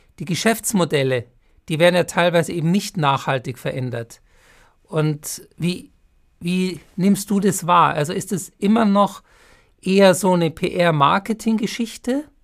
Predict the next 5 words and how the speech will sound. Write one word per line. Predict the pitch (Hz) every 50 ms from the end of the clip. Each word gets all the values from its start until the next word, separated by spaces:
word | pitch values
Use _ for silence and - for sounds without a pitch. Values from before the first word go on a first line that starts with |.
| _ _ _ _ _ _ _ _ _ _ _ _ _ _
und, | _ 185 180 180 180 170 170 - - 202
äh, | - 170 165 165 160 160 160 160 160 151 127 - _ _ _ _ _ _ _
bös | 180 180 180 202 208 196 208 - - - _ _ _
formuliert | _ - 208 190 185 185 180 175 175 175 165 - - _
Greenwashing? | - 175 180 208 226 220 220 220 214 214 - - 254 247 262 262